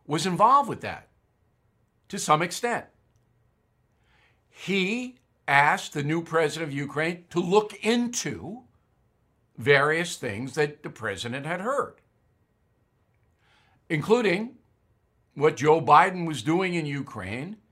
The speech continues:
and what his son was doing there. That's it.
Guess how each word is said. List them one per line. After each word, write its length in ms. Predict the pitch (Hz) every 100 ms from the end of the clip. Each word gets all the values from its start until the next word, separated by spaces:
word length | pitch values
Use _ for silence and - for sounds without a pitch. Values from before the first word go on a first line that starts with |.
| _ _ _ -
and 180 | 135
what 160 | 147 170
his 100 | 170
son 300 | - 311 220
was 180 | 110 -
doing 300 | 95 85 73
there. 160 | 65 _ _ _ _ _ _ _ _ _ _ _ _ _ _ _ _ _ -
That's 440 | 143 208 262 - -
it. 280 | - 175 -